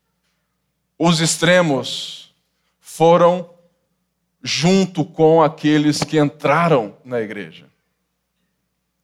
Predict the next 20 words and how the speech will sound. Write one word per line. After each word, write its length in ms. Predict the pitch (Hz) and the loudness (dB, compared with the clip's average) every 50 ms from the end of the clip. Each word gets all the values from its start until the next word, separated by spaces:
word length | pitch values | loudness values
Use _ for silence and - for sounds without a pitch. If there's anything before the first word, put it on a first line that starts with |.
| _ _ _ _ _ - | _ _ _ _ _ -4
É 80 | 156 160 | -2 2
como 220 | - 233 285 269 | 4 4 4 4
aqui. 380 | 233 - - 247 226 147 117 - _ _ _ _ _ _ _ _ _ _ _ _ _ _ _ _ _ _ _ _ _ _ | 2 0 -2 -10 -10 -10 -10 -12 _ _ _ _ _ _ _ _ _ _ _ _ _ _ _ _ _ _ _ _ _ _
Nós, 500 | - 160 185 202 214 226 220 220 - - - _ _ _ _ _ _ _ _ _ _ _ _ _ - | 0 2 4 4 4 4 2 -2 -6 -12 -14 _ _ _ _ _ _ _ _ _ _ _ _ _ -2
é, 80 | 160 | -2
temos 460 | 160 156 - 196 208 214 202 185 151 165 | 0 2 2 2 2 2 2 0 0 2
hoje, 500 | 185 196 202 196 165 170 196 202 190 - _ _ _ _ _ _ | 4 4 4 4 2 -2 -4 -6 -6 -8 _ _ _ _ _ _
neste 360 | - 139 160 190 220 - 214 | -2 0 2 2 2 0 -2
lugar, 720 | 220 226 202 156 143 127 120 117 113 - - - - _ _ _ _ _ _ _ _ _ _ _ _ _ _ _ _ _ _ _ _ _ - | -2 -2 0 2 2 2 2 0 -4 -8 -18 -20 -20 _ _ _ _ _ _ _ _ _ _ _ _ _ _ _ _ _ _ _ _ _ -6
um 140 | 175 180 160 | -4 -4 -4
povo 760 | 175 - 180 202 214 226 226 196 185 214 220 220 214 190 - _ _ | -2 0 4 6 6 6 6 4 0 -4 -4 -4 -4 -6 -10 _ _
diverso 960 | 147 143 196 208 175 151 165 170 175 190 196 185 165 - - - 233 240 240 _ _ _ | -10 -6 -6 -6 -4 0 2 4 4 4 2 0 -4 -8 -8 -10 -12 -14 -16 _ _ _
e 80 | - 190 | -6 -4
um 80 | 196 175 | -4 -4
povo 580 | 180 170 175 185 196 196 185 208 214 202 208 - - _ | -4 -2 2 2 2 2 2 0 -4 -4 -6 -10 -20 _
que, 120 | _ - 180 | _ -4 -2
se 160 | 170 190 180 | -2 0 -2
formos 500 | 170 - - 240 269 285 269 262 - - | -2 2 4 4 6 6 4 0 -2 -2
parar 540 | - 233 226 202 185 170 160 147 139 151 147 | 0 2 4 4 4 4 2 2 0 -2 -2
para 360 | - 175 175 170 170 160 151 | 2 4 4 4 4 2 0